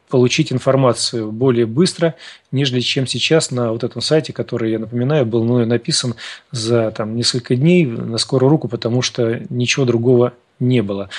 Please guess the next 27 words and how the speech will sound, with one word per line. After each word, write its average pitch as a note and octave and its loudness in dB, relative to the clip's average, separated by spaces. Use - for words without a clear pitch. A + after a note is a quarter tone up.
Вот, C#3 2
поэтому D3 2
уже C#3+ 0
я C3+ 4
смотрел C#3 0
прототип D#3 -2
рабочий, B2+ 0
в - -20
принципе, D#3+ -2
уже C3 -2
там C#3 -2
что-то - -8
такое A#2+ -4
сложилось, E3 0
уже D3+ 0
что-то D#3 0
такое B2 0
хорошее C3 -2
там A2+ -2
наметилось, C3+ 0
и D#3 -4
я C#3 2
думаю, D3 2
что B2+ -2
в - -14
ближайшее B2 0
время C3 0